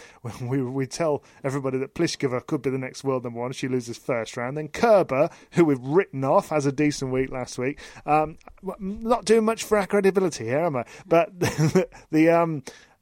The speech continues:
the, the fact is that scheduling, and you've discussed it with, with Thiem, obviously, and that there are others too. Ev-, even Andy Murray's off-court season, um, pattern, and now Federer does, how much clay does he play?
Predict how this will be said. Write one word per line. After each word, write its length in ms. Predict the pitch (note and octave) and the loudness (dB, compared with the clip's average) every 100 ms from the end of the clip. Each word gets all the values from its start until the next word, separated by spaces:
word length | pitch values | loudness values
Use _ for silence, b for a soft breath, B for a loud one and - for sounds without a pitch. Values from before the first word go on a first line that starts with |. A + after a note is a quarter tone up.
| _ | _
the, 220 | C#3 E3 | 0 0
the 140 | D3+ D#3+ | 0 0
fact 340 | G#3 F3+ - | 0 0 -2
is 320 | D3 C3 A#2+ | 0 0 -2
that 300 | C#3+ C#3 - _ b b b - _ _ | -2 -2 -4 _ b b b -20 _ _
scheduling, 580 | - - F#3 - B2+ A#2 | -8 -2 -2 0 -4 -4
and 100 | B2 | -4
you've 140 | C3 B2 | -4 -2
discussed 540 | D#3 - F#3 F3 - | -4 -2 -2 -2 -2
it 160 | C#3+ C3 | -4 2
with, 320 | C#3 A2+ - - | 2 0 -14 -12
with 160 | B2+ | -12
Thiem, 320 | - E3+ E3 D#3+ | -4 0 2 2
obviously, 640 | D#3 D3+ - E3 D3+ D3 | 0 -2 -4 -2 0 -2
and 200 | C#3 C3+ | -6 -8
that 140 | C3 | -6
there 160 | C#3 C3+ | -2 0
are 140 | C3+ | 0
others 260 | D3 C#3+ C3+ | -2 -2 -2
too. 240 | - E3 | 0 0
Ev-, 220 | C#3+ D3 | 2 0
even 320 | D#3 D3+ D#3 D3+ | -2 -4 -2 -2
Andy 260 | D#3 D3 | -2 -4
Murray's 560 | C3+ D3 D3 C#3+ B2 A2+ - C#3+ - | -4 0 0 0 -4 -10 -16 -18 -8
off-court 580 | D3 C#3 - D3 C3+ - | -4 -4 -2 2 2 0
season, 640 | - C#3+ C3+ B2+ C3 A#2+ B B B - | -6 -4 -4 -4 -6 -8 B B B -10
um, 340 | B2+ A#2+ A#2+ | -6 -4 -6
pattern, 460 | - D#3 D3 D3+ B2 | -4 -4 -4 -6 -6
and 100 | A#2+ | -4
now 200 | C#3 C#3+ | -4 -6
Federer 640 | - C#3+ C#3 C#3 B2+ A#2 | -2 -2 0 0 -2 -4
does, 200 | B2 B2+ | -4 -4
how 180 | A2+ C#3 | -4 -8
much 220 | C#3+ - | -8 -12
clay 340 | - C#3+ C#3+ | -6 -2 0
does 140 | C3+ B2+ | 0 -4
he 100 | B2+ | -6
play? 380 | - C3 B2 | -6 -4 -4